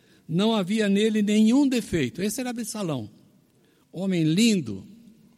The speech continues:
bonito. Podemos dizer que era um camarada charmoso, não tinha nenhum defeito, defeito. No versículo vinte e sete nos diz que ele tinha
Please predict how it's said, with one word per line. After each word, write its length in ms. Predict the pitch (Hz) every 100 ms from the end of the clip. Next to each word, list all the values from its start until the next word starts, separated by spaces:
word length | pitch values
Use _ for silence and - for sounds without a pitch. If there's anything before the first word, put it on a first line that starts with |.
| _
bonito. 800 | 147 220 220 214 208 - 101 - - _ _ _ _ _ _ _ _ _ _
Podemos 400 | 175 180 240 214
dizer 320 | 190 170 226
que 100 | 220
era 80 | 208
um 80 | 208
camarada 540 | 196 185 185 190 190
charmoso, 840 | 165 - 220 214 196 190 131 117 117
não 160 | 160
tinha 220 | 190 226
nenhum 180 | 214 247
defeito, 480 | 240 214 - 156 120 - -
defeito. 640 | 143 165 - 165 131 - - - -
No 60 | 208
versículo 400 | 240 285 262 247
vinte 160 | 240
e 40 | -
sete 480 | - 226 254 -
nos 240 | 202 190 160
diz 600 | 190 262 214 135 - - _ - - - _
que 100 | -
ele 140 | 208 208
tinha 680 | - 233 240 214 175 123